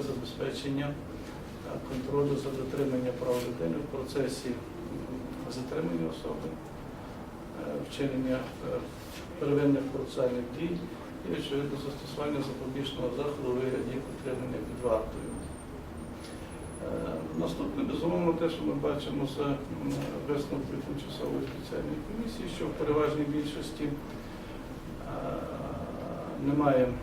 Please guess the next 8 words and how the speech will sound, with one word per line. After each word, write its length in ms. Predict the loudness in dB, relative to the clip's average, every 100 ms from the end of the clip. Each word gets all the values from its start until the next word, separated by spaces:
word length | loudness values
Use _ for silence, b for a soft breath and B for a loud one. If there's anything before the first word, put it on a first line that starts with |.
| -4 -4 -2
необхідних 640 | -2 -2 -2 -2 0 -2 -2 -6 -4
доказів, 520 | 0 0 2 0 0 0 0
які 140 | 0
б 60 | 0 0
обґрунтовували 680 | 0 0 0 2 2 2 2 0
підозру 360 | 4 6 6 2 0
особи 320 | 0 0 0 -2
у 20 | 0